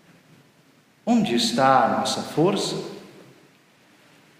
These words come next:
Onde está nosso defensor? Onde está aquele que nos justifica? O introito desta missa nos diz claramente:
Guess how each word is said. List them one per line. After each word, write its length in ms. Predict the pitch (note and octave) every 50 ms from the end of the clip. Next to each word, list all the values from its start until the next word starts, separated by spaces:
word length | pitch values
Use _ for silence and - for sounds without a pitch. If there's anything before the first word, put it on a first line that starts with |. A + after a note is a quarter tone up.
| _ - - -
Onde 240 | - G3 G3+ - C#3+
está 400 | C3+ - - - C#3+ C#3 C#3 C#3
nosso 480 | C3 A2+ A2+ A#2 A#2+ A#2+ - - A#2 G#2
defensor? 760 | F#2+ - G2+ - - F#2+ - - - - - C#3 D3 F3 - - - - - - - - - - - - - - - - - - - - - - - - - - - - -
Onde 240 | - B3 C4 A#3 G3+
está 560 | F3 - - - - F3+ F3 E3+ D#3+ D3+ -
aquele 920 | - - - - D3 D#3+ F#3 G#3+ G3+ - - - - - - - - - - - - - - - - - - -
que 80 | -
nos 200 | A2+ A2+ A2+ G#2+
justifica? 840 | - - A#2 B2 A2+ - - - - - - D#3+ G3 A3 - - - - - - - - - - - - - - - - - - - - - - - - - - - - - - - - - - - - - -
O 60 | A2+
introito 720 | C3 D#3+ E3 D#3+ - - E3 F#3+ G3 G3+ G3 G3 G3 -
desta 360 | D3+ D#3 D#3 D#3 - - D#3+ C#3+
missa 420 | C#3 D3+ F3 G3 F#3 - - B2+
nos 280 | G#2 G2+ G2+ G2 - -
diz 640 | B2 C#3+ F3 F3+ - - - - - - - - - - - - - - - - - - - -
claramente: 960 | A2+ A#2+ C#3 D#3 E3 D#3 C3 A2 G#2 A2 A#2+ C3 C3+ B2+ A#2 - - - -